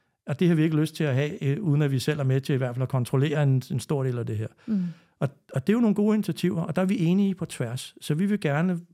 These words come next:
Speaker 1: være det fagpersoner, der kan sige, hvor gevinsten ligger. Fordi det er os, der kan det. Det er
Speaker 2: Mhm.
Speaker 1: ingen andre, der kan forudse. Det kan ikke engang direktøren på vores hospital. Det spørger han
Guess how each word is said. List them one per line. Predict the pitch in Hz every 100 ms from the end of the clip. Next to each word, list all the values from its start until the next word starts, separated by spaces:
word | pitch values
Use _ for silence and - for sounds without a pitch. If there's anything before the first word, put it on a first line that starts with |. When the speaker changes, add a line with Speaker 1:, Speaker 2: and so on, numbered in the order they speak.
| _ _
Speaker 1:
være | 135 131 139 180 -
det | 160 165
fagpersoner, | - 143 165 175 175 139 113 _ _ _ _ _ _
der | -
kan | 135 151 131 147
sige, | - - 175 196 226
hvor | 180 156
gevinsten | - 120 123 - 131
ligger. | 110 107
Fordi | - 113
det | 123
er | 190
os, | 165
der | - -
kan | 127 139
det. | - 143
Det | 233
er | 190
Speaker 2:
Mhm. |
Speaker 1:
ingen | 151 151
andre, | 175 160
der | 139
kan | 123
forudse. | 113 120 135 135 120 _ _ _ -
Det | 143
kan |
ikke |
engang | 151 165 156
direktøren | 135 113 - 170
på | 131
vores | 127 117
hospital. | 113 120 135 208 - _ _ -
Det | 147
spørger | - 139
han | 156